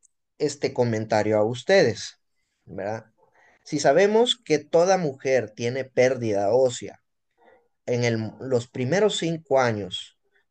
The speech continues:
de un diez por ciento anual, por los próximos cinco años después de la menopausia, pues entonces los momentos más importantes del manejo de la pérdida ósea es entre esos primeros cinco años de la menopausia, que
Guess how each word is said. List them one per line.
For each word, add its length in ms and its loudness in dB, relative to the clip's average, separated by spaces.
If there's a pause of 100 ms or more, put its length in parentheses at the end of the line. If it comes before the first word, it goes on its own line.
(380)
de 220 4
un 460 0 (220)
diez 480 2
por 260 -6
ciento 480 -2
anual, 560 -4 (840)
por 140 -2
los 180 -2
próximos 640 -4
cinco 420 0
años 320 0
después 380 -4
de 80 0
la 100 0
menopausia, 800 0
pues 160 -6
entonces 320 -2
los 160 -4
momentos 600 -2
más 320 -2
importantes 840 -4
del 140 -2
manejo 540 -2
de 100 -4
la 120 -10
pérdida 520 4
ósea 500 2 (640)
es 240 0
entre 400 0
esos 260 -4
primeros 440 -4
cinco 360 -4
años 260 -4
de 100 0
la 80 -6
menopausia, 760 0
que 300 -8